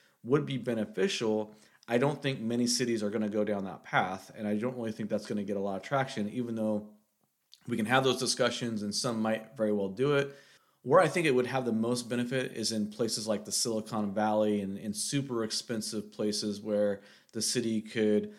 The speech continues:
buy a piece of property, own it, and care for it, and make it like the, like some of the larger cities have mayoral residences. Um, when I did a LinkedIn search for mayoral residences, I only came up with four. Uh, according to Wikipedia,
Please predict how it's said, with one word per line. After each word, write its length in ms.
buy 280
a 100
piece 240
of 140
property, 760
own 220
it, 240
and 260
care 240
for 340
it, 180
and 320
make 220
it 240
like 380
the, 480
like 180
some 180
of 20
the 140
larger 260
cities 300
have 200
mayoral 500
residences. 720
Um, 280
when 100
I 60
did 120
a 40
LinkedIn 460
search 460
for 120
mayoral 440
residences, 560
I 140
only 180
came 200
up 120
with 120
four. 600
Uh, 220
according 300
to 60
Wikipedia, 800